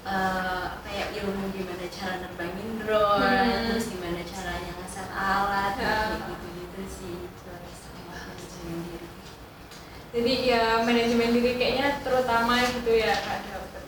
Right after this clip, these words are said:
Speaker 2: kayak gitu. Sama mungkin jadi ada ilmu tentang editing video kayak gitu dapat juga ya Kak kalau ikut P K M G F K ini.
Speaker 1: Bener banget.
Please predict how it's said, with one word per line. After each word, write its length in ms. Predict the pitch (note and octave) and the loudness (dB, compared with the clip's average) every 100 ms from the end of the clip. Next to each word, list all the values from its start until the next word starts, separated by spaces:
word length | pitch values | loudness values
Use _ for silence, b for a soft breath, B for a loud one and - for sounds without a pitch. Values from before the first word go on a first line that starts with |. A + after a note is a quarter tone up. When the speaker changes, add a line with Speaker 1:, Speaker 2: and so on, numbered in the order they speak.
| - | -12
Speaker 2:
kayak 140 | F3 - | -12 -12
gitu. 80 | - - | -10 -4
Sama 220 | G#3 A3+ A3+ B - | 2 2 2 B -8
mungkin 320 | A#3+ B3 C#4+ C4+ | -2 2 6 6
jadi 320 | A#3+ A#3 A#3+ A#3 A3+ | 6 6 6 6 6
ada 160 | A3+ A3+ A3+ A#3+ | 6 6 6 4
ilmu 220 | A#3+ B3 A#3+ | 4 4 4
tentang 480 | A#3 A#3 A#3 A#3 | 4 4 4 4
editing 560 | A#3+ A#3+ A#3 A#3+ A#3+ B3 | 2 2 2 0 0 0
video 720 | A#3+ A#3 A#3+ A#3+ A#3+ A#3+ A#3+ | 0 0 4 6 8 8 6
kayak 240 | A#3+ - - | 6 4 2
gitu 160 | A#3 B3 A#3+ | 0 0 0
dapat 320 | G#3+ G#3 G#3+ A3 | 0 0 -2 -4
juga 160 | A3 | 0
ya 140 | A3 G#3 G3 | 2 2 -2
Kak 60 | - | -4
kalau 100 | F#3+ | -6
ikut 140 | G3 - | -6 -8
P 40 | |
K 60 | F3 | -4
M 100 | G3 G3 | -2 -2
G 20 | F3 | -4
F 100 | F3 | -6
K 60 | F3+ | -8
ini. 180 | F#3 - - - - | -8 -10 -12 -14 -10
Speaker 1:
Bener 240 | A3+ B3 | -10 -10
banget. 300 | - G3 F3+ | -10 -10 -10